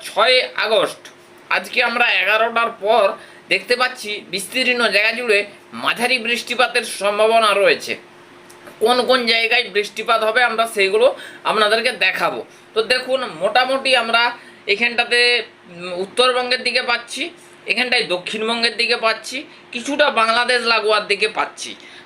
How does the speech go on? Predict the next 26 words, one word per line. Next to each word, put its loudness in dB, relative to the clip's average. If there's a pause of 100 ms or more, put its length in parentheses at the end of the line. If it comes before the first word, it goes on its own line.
তো 4
এবারে 2
এটা 0
আমরা 0
একদম -2
গভীর 2
দুপুরের -2
দিকে 0
নিয়ে 2
যাব। -2 (460)
দুপুরের 2
দিকে 0
নিয়ে 2
গেলে 2 (800)
আমরা 0 (140)
ভালো 0
মতন 0
পশ্চিমাঞ্চলে 0
বৃষ্টিপাত -2
পাওয়ার 2
সম্ভাবনাকে 0
দেখতে 0
পাচ্ছি। -4 (420)
কোথায় 2
কোথায় 0
হবে 2